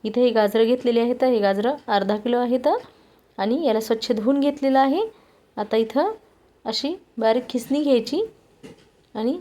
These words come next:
याने छान असं खिसून घ्यायचं आहे. पूर्ण गाजरं खिसून घ्यायची.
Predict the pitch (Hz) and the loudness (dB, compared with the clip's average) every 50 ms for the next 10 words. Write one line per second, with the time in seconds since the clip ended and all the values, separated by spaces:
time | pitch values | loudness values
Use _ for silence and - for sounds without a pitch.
0 | 311 247 202 202 214 208 - - 254 247 240 226 - - 320 311 - - 285 - | -6 -6 -4 -4 -4 -4 -2 0 0 0 0 0 0 -2 -4 -4 -4 -6 -4 -2
1 | - 247 233 220 226 220 208 220 - 208 208 208 208 285 381 - _ _ _ _ | 0 0 2 2 2 0 0 0 0 0 0 0 -2 -2 -4 -6 _ _ _ _
2 | _ _ _ _ _ _ _ _ _ _ _ _ _ _ _ _ _ _ _ _ | _ _ _ _ _ _ _ _ _ _ _ _ _ _ _ _ _ _ _ _
3 | _ _ _ _ _ _ _ _ _ _ _ _ _ _ _ _ _ _ _ _ | _ _ _ _ _ _ _ _ _ _ _ _ _ _ _ _ _ _ _ _
4 | - 240 226 240 233 226 220 208 202 226 240 247 240 233 220 - 254 254 247 233 | -8 -6 -4 -4 -2 0 0 0 0 0 -2 -2 -2 -6 -6 -2 0 0 2 2
5 | 240 240 233 233 - 294 | 2 0 0 -2 -4 -4